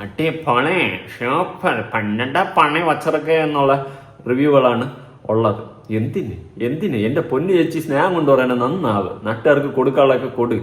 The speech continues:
എന്തിനിങ്ങനെ ഇട്ട് വെറുപ്പിച്ച് ലാഗ് അടിപ്പിക്കുന്നത്? നമുക്ക് കുറച്ച് ലാഭം ഒരുപാട് കച്ചവടം നടത്തി എടുക്കാമല്ലോ.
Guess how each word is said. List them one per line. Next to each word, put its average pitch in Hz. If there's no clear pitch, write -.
എന്തിനിങ്ങനെ 147
ഇട്ട് 127
വെറുപ്പിച്ച് 123
ലാഗ് 117
അടിപ്പിക്കുന്നത്? 104
നമുക്ക് 160
കുറച്ച് 151
ലാഭം 170
ഒരുപാട് 165
കച്ചവടം 165
നടത്തി 160
എടുക്കാമല്ലോ. 151